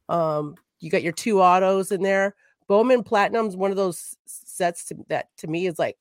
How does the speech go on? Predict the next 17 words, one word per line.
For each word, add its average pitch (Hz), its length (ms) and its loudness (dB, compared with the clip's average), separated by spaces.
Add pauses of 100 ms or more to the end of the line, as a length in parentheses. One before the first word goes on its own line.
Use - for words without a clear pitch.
(120)
super, 160 560 -6 (800)
uh, 73 220 -6
underrated. 165 680 0 (140)
Beautiful 196 340 -2
set. 151 420 0 (220)
Doesn't 220 380 4
ha-, 220 180 2
hold 233 260 0
a - 20 0
lot 196 200 2
of 175 80 0
resale 185 440 -2
value, 180 480 0 (540)
but, 147 240 2 (240)
um, 147 420 -4 (960)
I, - 80 -8 (360)
I, 180 220 0